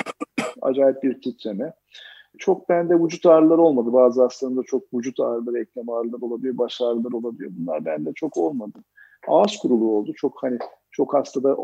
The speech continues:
olmayan bir bulgu ama covid'de olabilen, e, rastla-, rastlanan bir bulgu. Korkunç bir ağız kuruluğu oluyordu geceleri özellikle. Bu şekilde ben süreci atlatmaya çalışıyordum ve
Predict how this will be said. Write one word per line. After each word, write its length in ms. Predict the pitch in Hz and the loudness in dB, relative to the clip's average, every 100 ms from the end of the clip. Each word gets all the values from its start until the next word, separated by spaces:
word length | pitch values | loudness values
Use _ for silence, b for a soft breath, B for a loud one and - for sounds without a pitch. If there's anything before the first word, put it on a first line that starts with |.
| - - | -6 2
olmayan 400 | 135 139 120 120 | 2 4 0 0
bir 120 | 120 | -2
bulgu 200 | 120 175 | -2 0
ama 140 | 143 139 | -2 2
covid'de 300 | 135 120 127 | 2 2 0
olabilen, 460 | 113 117 131 147 - _ _ - | 0 0 -2 -4 -8 _ _ -10
e, 40 | |
rastla-, 560 | 123 123 - 123 120 123 | -2 -2 -2 -6 -6 -8
rastlanan 380 | 117 120 120 117 | -8 -6 -4 -4
bir 120 | 110 | -4
bulgu. 320 | 110 113 104 _ _ _ _ | -6 -6 -10 _ _ _ _
Korkunç 400 | - 139 156 - | -4 -4 -6 -6
bir 60 | - | 0
ağız 260 | 135 131 - | 2 2 -2
kuruluğu 280 | 127 117 113 | -4 -2 -2
oluyordu 240 | 101 101 | -2 -4
geceleri 360 | 104 107 117 117 | -4 -2 -2 -2
özellikle. 560 | 104 107 107 - 220 233 _ _ 277 | -4 -8 -12 -12 -16 -16 _ _ -12
Bu 100 | 208 | -6
şekilde 540 | 262 - 185 180 190 - _ _ - | -6 -4 0 0 0 -4 _ _ -2
ben 120 | 127 | 0
süreci 360 | 139 147 151 151 | 0 4 4 6
atlatmaya 480 | 135 139 143 151 151 | 4 2 0 0 -2
çalışıyordum 600 | 135 110 - 110 139 147 | -2 -4 -4 -4 -4 -2
ve 180 | 139 | -2